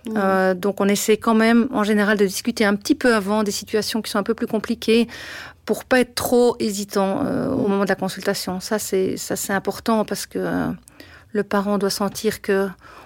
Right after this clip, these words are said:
Speaker 2: on est unis. Euh, et ça, c'est des choses que je trouve très, très bénéfiques dans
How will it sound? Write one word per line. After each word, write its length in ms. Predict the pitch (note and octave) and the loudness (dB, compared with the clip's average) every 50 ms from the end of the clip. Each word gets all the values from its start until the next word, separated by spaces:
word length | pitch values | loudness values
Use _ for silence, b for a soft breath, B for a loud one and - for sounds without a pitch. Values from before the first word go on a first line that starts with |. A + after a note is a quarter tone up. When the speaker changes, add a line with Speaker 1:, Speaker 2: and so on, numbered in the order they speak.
| B B - | B B -4
Speaker 2:
on 160 | G3+ G#3 G#3 | 0 2 2
est 100 | G3+ G3+ | 4 6
unis. 360 | G#3+ A3+ A3 G#3+ G#3+ A3 - B B B B B B B B B B _ G#3 | 6 6 6 6 4 2 -2 B B B B B B B B B B _ -8
Euh, 360 | G3 F#3 F#3 F#3 F#3 F3 - | -4 -4 -2 -2 -2 -2 -2
et 100 | - G#3 | -4 -4
ça, 120 | - - A3 | -2 -4 -4
c'est 100 | - G#3+ | -4 -4
des 80 | F3+ G3 | -6 -6
choses 220 | - - A3 - | -6 -8 -8 -8
que 100 | - A3+ | -8 -10
je 60 | - | -10
trouve 160 | - - - | -10 -12 -14
très, 200 | - - - A3 G#3 | -12 -8 -6 -6 -6
très 300 | - - G#3+ G3+ F#3+ F#3+ | -4 -4 -2 -2 -2 -2
bénéfiques 600 | F3 F#3+ G#3 G#3 G#3+ G3+ - - G3+ G3+ - - - | -2 0 0 0 0 -2 -4 -10 -14 -14 -14 -12 -10
dans 280 | F#3 F#3 F3+ F3 F#3 | -8 -6 -6 -6 -8